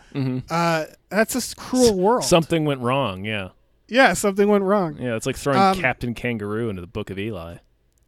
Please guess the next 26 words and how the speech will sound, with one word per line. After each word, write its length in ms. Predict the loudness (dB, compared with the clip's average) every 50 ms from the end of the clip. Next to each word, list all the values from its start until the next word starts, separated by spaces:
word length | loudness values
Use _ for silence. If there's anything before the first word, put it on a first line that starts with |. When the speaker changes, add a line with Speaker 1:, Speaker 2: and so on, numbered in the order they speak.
| _ -6
Speaker 2:
Yeah, 240 | -2 0 2 2 0
<laughs> 0 |
exactly. 640 | 0 0 0 2 0 0 -2 -8 -10 -8 -6 -6 -8 _ _ _ _ _ _ _ _ _ -10 -8 -8 -8 _ _ _ _ _ _ _ _ _ _ -10 -8 -6 -6 -6 -6 -8 -10 -12 -16 _ -2
Um, 520 | 2 4 6 6 6 6 6 4 2 -2 -4 2
Norm, 500 | 6 8 8 8 8 8 6 4 2 -2 _ _ _ _ _ _ _ _ _ _ _ -8
thank 320 | -2 2 2 2 2 2
you 120 | 0 0 0
so 240 | 0 -2 -4 -4 -4
much. 400 | -6 -10 -12 -12 -14 -14 -12 -10
Norm 240 | -8 -8 -8 -8
from 160 | -6 -8 -6 -2
Cheers. 640 | 2 4 6 8 8 8 8 8 6 4 0 -4 -10 -2
Speaker 1:
Thanks. 540 | 2 4 6 6 6 4 -2 -8 -8 -4 -2
Speaker 2:
Uh, 720 | 0 0 0 0 0 0 -2 -4 -8 -10 -14 -12 -12 -8 -4
they 180 | 0 0 2 2
did 200 | 2 2 0 2
this 180 | 0 -2 0
through 120 | 0 0 0
our 180 | 0 -2 -6 _ _ -14
Patreon, 1000 | -10 -4 -2 -2 -2 -2 -2 -8 -12 -12 -10 -10 -10 -12 -12 -12 -10 -8 -6 -2
Speaker 1:
Oh, 220 | 0 2 2 2
Speaker 2:
and 80 | 0 -2
you 100 | -4 -4
can 100 | -2 0
Speaker 1:
boy, 100 | 4 6
Speaker 2:
go. 200 | 8 8 8